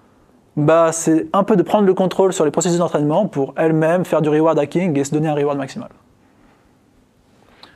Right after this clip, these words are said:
Ou alors, euh, parfois, on donne un mauvais feedback à l'I A, un feedback qui est erroné, parce que l'I A est en train de devenir déceptive,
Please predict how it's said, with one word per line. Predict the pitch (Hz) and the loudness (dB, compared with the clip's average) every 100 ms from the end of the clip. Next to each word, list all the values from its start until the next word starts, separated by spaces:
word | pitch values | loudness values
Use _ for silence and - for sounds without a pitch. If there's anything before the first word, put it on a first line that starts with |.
| _ | _
Ou | 160 | 0
alors, | 170 175 233 - - - - _ _ _ _ _ | 2 2 0 -4 -20 -20 -20 _ _ _ _ _
euh, | 147 139 139 135 139 143 73 - 135 135 135 - - 156 | -2 0 0 -2 -4 -10 -18 -20 -20 -20 -20 -20 -20 -4
parfois, | 190 185 - 175 214 | -2 -2 2 4 4
on | 185 156 | 2 2
donne | 160 170 | 2 4
un | 147 | 2
mauvais | 170 196 | 2 2
feedback | 190 151 170 175 175 - - _ _ _ _ _ _ _ _ | 0 2 2 0 -4 -14 -16 _ _ _ _ _ _ _ _
à | 151 147 | 0 2
l'I | 143 | 2
A, | 143 202 262 - _ _ _ _ - - _ _ - | 2 0 -4 -16 _ _ _ _ -20 -20 _ _ -4
un | 156 | -2
feedback | 156 160 190 | 2 2 2
qui | 180 | 0
est | 151 156 160 170 | 2 2 2 2
erroné, | 170 160 156 220 285 - | 4 2 2 0 -4 -8
parce | - 139 | -6 -2
que | 156 | 0
l'I | 143 160 156 160 | 2 2 2 2
A | 196 165 | 4 4
est | 147 | 0
en | |
train | 147 165 | 0 0
de | |
devenir | 151 160 165 | 2 2 0
déceptive, | 208 156 - 233 190 | 0 -2 -2 -2 0